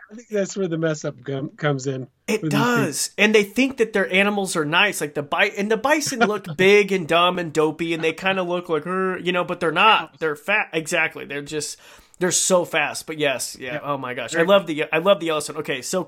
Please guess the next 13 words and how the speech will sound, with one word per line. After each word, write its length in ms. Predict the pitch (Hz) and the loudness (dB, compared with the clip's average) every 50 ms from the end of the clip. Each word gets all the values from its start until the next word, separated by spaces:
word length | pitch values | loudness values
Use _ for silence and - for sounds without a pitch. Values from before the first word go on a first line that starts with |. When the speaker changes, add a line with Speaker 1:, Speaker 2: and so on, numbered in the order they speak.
| - - | -8 -6
Speaker 2:
continue 600 | - 220 226 220 - - 190 160 143 139 139 147 151 - - - - | 0 0 0 0 0 -4 -4 -4 -4 -6 -6 -6 -8 -10 -12 -8 -6
<laughs> 680 | 190 - - 269 - - - 233 202 196 254 240 - 247 | -4 0 2 0 2 2 2 2 2 4 4 4 4 4
with 200 | 240 226 220 - | 4 2 2 2
things 380 | 208 190 185 185 175 143 - | -4 -6 -6 -6 -8 -8 -6
Speaker 1:
<laughs> 40 | - | -4
Speaker 2:
about 460 | 190 160 - - 180 165 165 165 151 160 | -6 -4 -4 -2 -4 -2 -2 -2 -4 -4
your 80 | 160 | -10
podcast. 380 | 156 156 135 131 - 127 123 120 | -10 -10 -10 -10 -10 -12 -12 -8
Speaker 3:
All 40 | 135 | -8
right, 120 | 165 139 | -8 -4
back 200 | - 196 202 196 | -2 -2 -2 -2
on 80 | 208 180 | -4 -10
track. 420 | - - 151 - 98 92 _ _ | -10 -12 -14 -14 -16 -20 _ _